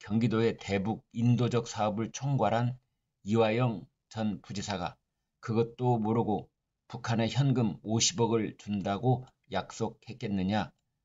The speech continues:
그 사람이 바보냐? 정신 나갔냐?" 상식에 어긋나는 주장을 펼치는 게 대한민국 검찰공화국의 실상이다. 이제 이런 말을 했습니다.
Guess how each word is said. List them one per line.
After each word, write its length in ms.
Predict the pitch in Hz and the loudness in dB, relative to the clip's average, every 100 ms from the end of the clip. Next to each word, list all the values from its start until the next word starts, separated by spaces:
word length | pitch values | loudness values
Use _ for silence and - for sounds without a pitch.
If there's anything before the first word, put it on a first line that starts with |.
| _ | _
그 100 | - | -12
사람이 480 | 98 110 107 120 110 | -4 0 2 2 0
바보냐? 540 | - 101 120 117 90 - _ _ _ _ _ _ _ | -2 2 4 4 2 -6 _ _ _ _ _ _ _
정신 380 | - 110 110 113 | -4 -2 0 0
나갔냐?" 500 | 95 95 123 110 82 - _ _ _ _ _ _ _ _ _ _ _ _ - | 2 2 2 2 -2 -12 _ _ _ _ _ _ _ _ _ _ _ _ -12
상식에 800 | - 147 139 - 143 143 120 - | -4 0 2 2 2 2 2 -2
어긋나는 480 | 107 117 113 110 110 | 0 2 2 0 -2
주장을 360 | - 110 107 - | 0 0 0 -2
펼치는 460 | 104 - 98 98 | -8 -6 -4 0
게 360 | 127 127 117 - _ | 2 2 2 -6 _
대한민국 840 | - 101 101 98 101 127 131 - - | -6 -2 0 0 0 0 0 -2 -8
검찰공화국의 1120 | 98 98 - 101 95 - 92 87 82 113 80 _ - | -4 -4 -2 -4 -4 -6 -6 -4 -4 -4 -4 _ -8
실상이다. 800 | - 123 117 101 92 98 71 _ _ _ _ _ _ _ _ _ _ | -6 -2 -2 -2 0 -2 -2 _ _ _ _ _ _ _ _ _ _
이제 280 | 131 110 95 - | -2 -2 0 0
이런 320 | 113 123 123 | 4 4 4
말을 520 | 110 101 104 82 - | 2 -2 -6 -8 -10
했습니다. 680 | 95 - 92 87 110 110 - | -10 -8 -6 0 0 0 -6